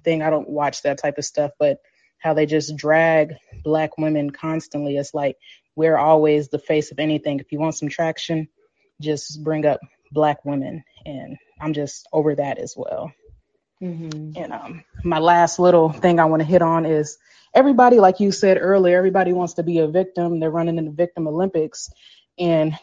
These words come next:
Speaker 1: Chris Rock, he was the victim in the whole situation, and nobody checked on him. I haven't heard anything about him. It's all Will and Jada, Will and Jada. I'm like, I thought everybody wanted to be a victim. Like, where's, where's his,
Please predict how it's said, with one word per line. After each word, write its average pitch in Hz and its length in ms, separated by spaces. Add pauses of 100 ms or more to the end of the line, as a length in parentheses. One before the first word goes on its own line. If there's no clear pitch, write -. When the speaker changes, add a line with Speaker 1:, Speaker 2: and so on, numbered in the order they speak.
Speaker 1:
Chris 247 320
Rock, 247 260
he 254 120
was 262 180
the 180 80
victim 202 380
in 170 80
the 165 60
whole 185 200
situation, 190 680
and 170 100
nobody 214 340
checked 214 340
on 214 140
him. 214 320
I 208 80
haven't 202 180
heard 175 280
anything 208 420
about 185 280
him. 180 100
It's 175 120
all 165 300 (380)
Will 180 260
and 196 120
Jada, 160 300
Will 175 240
and 185 100
Jada. 160 320
I'm 185 120
like, 185 260 (420)
I 240 120
thought 254 180
everybody 247 380
wanted 247 200
to 233 40
be 233 140
a 226 40
victim. 240 420
Like, 180 160
where's, 233 480 (100)
where's 247 260
his, - 420